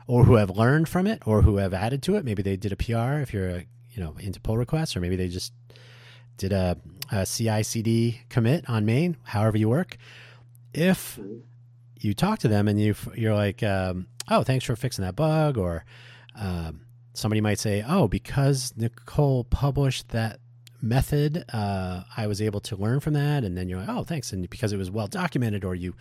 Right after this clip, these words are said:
Speaker 1: right? You, so I myself am, am trying to write code so that I assume that people will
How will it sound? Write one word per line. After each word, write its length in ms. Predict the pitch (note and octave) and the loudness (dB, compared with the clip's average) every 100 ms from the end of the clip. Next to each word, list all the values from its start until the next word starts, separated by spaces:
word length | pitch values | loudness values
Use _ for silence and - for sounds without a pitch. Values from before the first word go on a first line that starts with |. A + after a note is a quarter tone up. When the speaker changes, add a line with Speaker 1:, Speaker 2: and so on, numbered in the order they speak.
| - - - - - | -18 -20 -20 -8 -2
Speaker 1:
right? 120 | C3 | 0
You, 140 | B2+ B2 | 0 -2
so 180 | - A#2+ | -2 0
I 220 | B2 C#3+ | 2 2
myself 400 | D3+ B2 D#3+ C#3 | 2 2 0 0
am, 240 | A2 G2 - - | -2 -4 -6 -8
am 120 | G2 | -6
trying 360 | - A2+ A2 G2 | -4 -2 -2 -2
to 100 | F#2 | -2
write 340 | G2+ F#2+ - | 0 -2 -4
code 440 | - G2 F#2+ F2+ - | -2 0 2 -2 -6
so 180 | - | -6
that 140 | F#2 F2+ | -4 -2
I 80 | F2 | -4
assume 420 | E2+ - G2+ F2+ | -6 -6 -4 -4
that 100 | F2 | -4
people 300 | F#2+ F#2 F2+ | -6 -4 -4
will 220 | F2 | -4